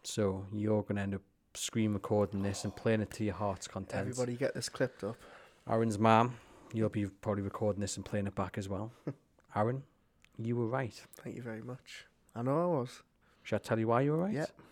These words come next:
Speaker 1: So you're already assuming you
Speaker 2: Already,
Speaker 1: know why
Speaker 2: already
Speaker 1: you were
Speaker 2: know,
Speaker 1: right.
Speaker 2: but you can tell me anyway.
Speaker 1: Aaron has gone against the tide, hasn't he, when it comes to Wilson and Isak, and he said he doesn't subscribe to the belief they should start from the word go.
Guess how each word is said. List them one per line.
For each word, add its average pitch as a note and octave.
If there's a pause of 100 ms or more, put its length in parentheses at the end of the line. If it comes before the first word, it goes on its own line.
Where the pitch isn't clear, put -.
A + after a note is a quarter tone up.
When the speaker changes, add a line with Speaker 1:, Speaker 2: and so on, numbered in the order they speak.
(140)
Speaker 1:
So -
you're A2+
already A#2+
assuming B2+
you D#3
Speaker 2:
Already, D#3+
Speaker 1:
know E3+
why D3
Speaker 2:
already D3
Speaker 1:
you B2+
were C3
Speaker 2:
know, C#3
Speaker 1:
right. B2
Speaker 2:
but B2+
you B2
can A#2+
tell A#2+
me A#2+
anyway. A2+ (500)
Speaker 1:
Aaron C3 (380)
has A2+
gone A2
against A#2
the -
tide, G2+
hasn't G2
he, G2 (160)
when G2+
it G2
comes G2
to G2
Wilson G2+
and F#2
Isak, G2
and F#2+
he F#2
said F#2+
he F#2+
doesn't G#2+
subscribe G#2+ (320)
to -
the -
belief G2
they G#2
should -
start G2+ (440)
from G#2+
the A2
word G#2
go. B2+